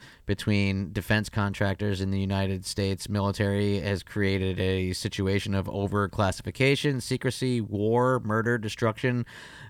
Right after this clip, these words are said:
Uh, uh, it does not surprise me in the least bit that something like this would be hidden, you know, uh, whether it's hidden consciously, which is a question that Corey asked me yesterday, actually, was like, "Well, do you think that they've, like, hidden the technology and they're just, like, making money off of it?" I actually don't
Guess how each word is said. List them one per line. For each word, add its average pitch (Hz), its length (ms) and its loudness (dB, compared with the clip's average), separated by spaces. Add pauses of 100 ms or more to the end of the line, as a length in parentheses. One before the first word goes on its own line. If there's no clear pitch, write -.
Uh, - 40 -4
uh, 101 580 4
it 107 100 0
does 113 200 2
not 113 260 2
surprise 104 520 0
me 110 360 0 (400)
in 117 140 0
the 104 60 0
least 107 280 0
bit 113 240 2
that 95 200 0
something 104 280 0
like 98 140 0
this 104 200 0
would 101 180 0
be 95 120 2
hidden, 101 400 0 (420)
you 107 120 0
know, 117 360 4
uh, 104 220 0
whether 120 240 6
it's 110 120 2
hidden 117 220 0
consciously, 131 840 2
which 113 200 -2
is 101 80 -4
a 98 40 -4
question 113 360 2
that 101 120 0
Corey 110 300 2
asked 98 220 -2
me 104 80 -4
yesterday, 98 320 -4
actually, 98 280 -4
was 95 180 -4
like, 92 220 0 (360)
"Well, 131 240 10
do 123 120 4
you 127 60 4
think 135 240 0
that 117 260 4
they've, 110 400 2
like, 104 200 0
hidden 110 320 0
the 107 80 0
technology 104 640 -2
and 107 100 0
they're 104 60 0
just, 95 160 -6
like, 101 120 -2
making 104 280 -4
money 101 240 -2
off 117 160 -2
of 127 60 -4
it?" 135 180 4 (260)
I - 80 4
actually 170 280 4
don't 131 440 6